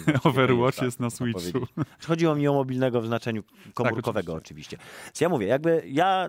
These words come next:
Speaker 1: nie jestem rozczarowany, ale nie jestem też, y, usatysfakcjonowany. Uważam, że prezentacja Rito, pana Rito w tym roku wypadła, znaczy to, co Rito pokazało, było dużo mocniejsze i dużo bardziej,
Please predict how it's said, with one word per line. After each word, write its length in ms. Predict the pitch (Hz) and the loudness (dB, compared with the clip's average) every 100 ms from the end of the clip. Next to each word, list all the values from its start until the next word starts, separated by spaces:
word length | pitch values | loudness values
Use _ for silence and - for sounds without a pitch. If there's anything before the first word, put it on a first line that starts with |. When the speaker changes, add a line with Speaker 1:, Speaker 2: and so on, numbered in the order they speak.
| - | -8
Speaker 1:
nie 260 | 147 143 | -6 0
jestem 300 | 196 240 190 | 2 2 -2
rozczarowany, 840 | 175 - - 139 135 156 202 254 - | -2 -2 0 0 0 -2 -2 -6 -2
ale 240 | 156 175 | -2 0
nie 140 | 170 | -2
jestem 320 | 175 170 175 165 | -2 0 -2 0
też, 480 | 156 156 - - | 0 0 -2 -6
y, 500 | 71 123 127 127 127 - | -6 0 2 4 2 0
usatysfakcjonowany. 1040 | 131 165 - 131 147 - 135 123 143 160 | -4 -4 -4 -4 -4 -4 -4 -2 0 -2
Uważam, 360 | 151 139 139 131 | 0 0 0 -4
że 560 | 120 120 120 117 117 - | 0 2 2 2 0 -4
prezentacja 640 | 123 127 127 131 - 127 | -6 -6 -2 -2 0 0
Rito, 600 | 120 120 110 110 117 117 - | 0 0 0 0 -2 -6 -4
pana 260 | 113 113 | 0 0
Rito 500 | 110 104 101 101 113 117 | 0 0 0 -2 -4 -16
w 120 | _ - | _ -4
tym 160 | 117 | 0
roku 260 | 110 107 107 | 0 0 -4
wypadła, 440 | 104 110 101 101 | -4 -4 0 -2
znaczy 220 | 98 - | -2 -6
to, 120 | - 113 | -8 -6
co 140 | 110 | -4
Rito 220 | 104 104 | -6 -8
pokazało, 500 | - - 101 101 95 | -8 -4 0 2 0
było 220 | 92 95 | -2 -4
dużo 260 | 90 104 98 | -2 -4 -4
mocniejsze 580 | 92 - 98 98 - 98 | -6 -8 -8 -8 -6 -6
i 80 | 92 | -4
dużo 260 | 104 104 | -4 -2
bardziej, 460 | 101 101 104 104 | -2 -4 -4 -6